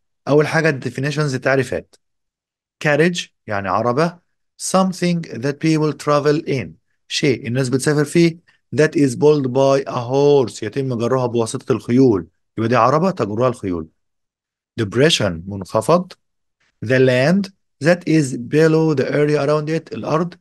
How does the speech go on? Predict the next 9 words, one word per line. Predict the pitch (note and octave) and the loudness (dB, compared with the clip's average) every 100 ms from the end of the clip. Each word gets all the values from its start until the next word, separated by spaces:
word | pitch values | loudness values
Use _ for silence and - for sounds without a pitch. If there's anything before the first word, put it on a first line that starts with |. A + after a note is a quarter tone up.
| _ _ | _ _
اللي | A2+ A#2 | -6 -4
طبعًا | D3 C3+ | 0 0
منخفضة | B2 A#2+ A2 D#3 D3+ C#3 | 0 -4 -4 -4 0 -2
عن | A#2+ | -2
الجزء | A2 C3+ | -6 -6
اللي | C3+ A#2 | -4 -2
حواليها، | C3 D3 D3+ | -2 0 2
وليكن | C#3 C3 D#3 D#3 C#3+ | 4 4 2 -2 -4
مثلًا | D#3+ E3+ E3+ E3+ | -4 -2 -2 -2